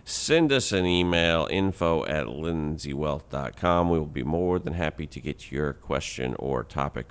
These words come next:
on the show. There has been so much that has happened since,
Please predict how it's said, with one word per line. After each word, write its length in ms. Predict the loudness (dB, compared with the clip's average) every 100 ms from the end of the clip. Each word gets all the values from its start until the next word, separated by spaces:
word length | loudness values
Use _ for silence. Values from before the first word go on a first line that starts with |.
| -10
on 160 | -10 -8
the 100 | -10
show. 540 | -4 2 4 4 2 -6 -20 -20 -8
There 160 | 2 4
has 140 | 4
been 240 | 2 2 2
so 380 | 0 2 4 6
much 320 | 4 4 0
that 160 | -4
has 180 | -2 -4
happened 540 | 0 0 2 2 0 0
since, 720 | 2 2 2 -4 -6 -8